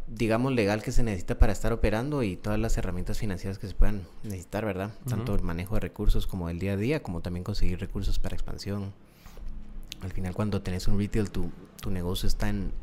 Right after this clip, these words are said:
Speaker 1: hacer rotar el activo, ¿verdad? Entonces, tenés que mantener como ese activo constante. Entonces, gran parte de mi labor es como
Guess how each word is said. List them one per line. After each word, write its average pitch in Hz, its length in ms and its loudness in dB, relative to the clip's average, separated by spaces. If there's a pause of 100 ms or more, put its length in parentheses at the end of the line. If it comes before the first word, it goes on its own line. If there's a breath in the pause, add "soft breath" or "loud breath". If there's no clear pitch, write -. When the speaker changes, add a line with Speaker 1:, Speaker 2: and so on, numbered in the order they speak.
Speaker 1:
hacer 85 260 -2
rotar 95 260 -4
el 87 80 -4
activo, 95 380 -4
¿verdad? 71 220 -6
Entonces, 87 520 -6 (140)
tenés 85 240 -6
que - 120 -2
mantener 82 460 -10 (720 loud breath)
como 101 120 -2
ese 92 140 -6
activo 95 300 -6
constante. 107 460 -2
Entonces, 95 480 -6
gran 98 200 -2
parte 95 220 0
de 98 60 -2
mi 98 80 -4
labor 90 280 -6
es 92 100 -10
como 95 300 -8